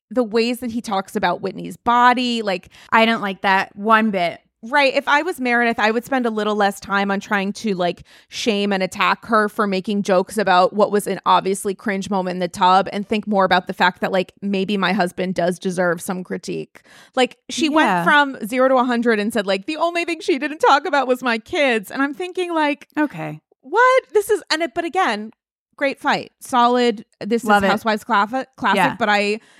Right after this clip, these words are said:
Speaker 1: am firmly on Whitney's side in it. I'm really not on Meredith's.
Speaker 2: Yeah, I'm not on either side. I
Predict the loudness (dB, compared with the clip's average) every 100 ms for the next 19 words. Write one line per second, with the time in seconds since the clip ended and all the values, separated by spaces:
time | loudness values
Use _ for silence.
0 | _ -4 -4 -4 -2 0 -2 -2 -2 -2
1 | -2 0 -2 -6 -10 -8 -4 -4 -6 -10
2 | -6 -4 -2 -4 -8 -10 -6 -6 -4 -4
3 | -4 -6 -6 -4 -6 -6 -8 -6 -8 -8
4 | -12 -18 -20 _ 0 4 4 4 4 4
5 | 2 -2 -4 -4 -6 -6 -2 -2